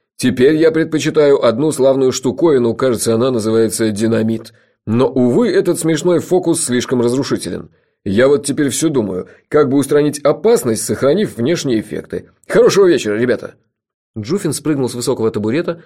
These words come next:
огляделся по сторонам, убедился, что в зале по-прежнему нет никого, кроме нас,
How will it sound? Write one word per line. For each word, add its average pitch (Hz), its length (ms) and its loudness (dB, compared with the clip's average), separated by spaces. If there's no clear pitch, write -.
огляделся 190 480 0
по - 100 -6
сторонам, 131 540 -2
убедился, 175 540 0
что 135 160 -2
в 131 60 0
зале 131 240 2
по-прежнему 131 480 0
нет 139 200 -2
никого, 127 380 0
кроме 120 280 -2
нас, 190 260 -4